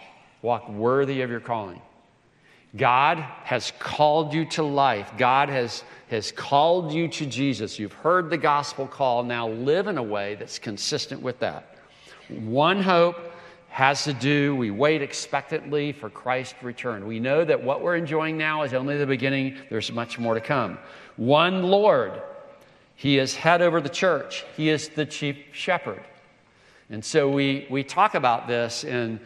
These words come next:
when we talk about polity, when we talk about governance in a church. How does Christ rule the church? Well, he rules through his word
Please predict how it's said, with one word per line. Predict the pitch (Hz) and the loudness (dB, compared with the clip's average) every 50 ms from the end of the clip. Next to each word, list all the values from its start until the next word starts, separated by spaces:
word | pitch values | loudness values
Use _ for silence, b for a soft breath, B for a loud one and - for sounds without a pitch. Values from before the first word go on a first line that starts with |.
| B B B | B B B
when | 123 120 | -6 -4
we | 123 120 | -4 -2
talk | 117 - 139 135 127 | 0 2 2 2 2
about | 131 123 120 113 - - - | 2 2 2 2 0 -4 -6
polity, | - 143 143 143 139 135 123 107 107 101 | 0 2 4 4 4 2 0 0 -2 -4
when | 92 98 104 | -6 -6 -8
we | 208 | -6
talk | - 131 123 117 | -4 -4 -2 0
about | 123 113 110 117 110 | -2 -4 -4 -4 -2
governance | 123 127 127 139 135 123 120 120 - 123 | -2 -2 -2 -2 -4 -4 -6 -8 -8 -8
in | 113 | -8
a | 107 104 | -10 -8
church. | - - 190 208 - - - - - - B B B B B B B B B | -6 -4 -4 -2 -2 -4 -6 -10 -18 -20 B B B B B B B B B
How | - 131 143 165 180 | 2 4 4 4 4
does | 180 151 - | 0 -4 -6
Christ | - - - 151 139 131 143 - - - | -6 -2 2 2 2 2 2 -2 -6 -4
rule | 135 139 135 135 | 0 2 2 2
the | 135 139 | 2 -2
church? | - - 214 220 180 - - - | -2 -2 -2 -2 -2 -4 -4 -2
Well, | 113 107 | 0 0
he | 104 | 0
rules | 104 107 120 127 120 113 - - | 0 0 0 2 0 0 -2 -6
through | - - 127 135 143 | -6 -2 0 0 0
his | 147 170 165 156 139 | 0 0 -2 -4 -6
word | 127 113 117 113 107 104 107 120 143 143 139 | -6 -4 -2 0 0 2 0 0 -2 -4 -8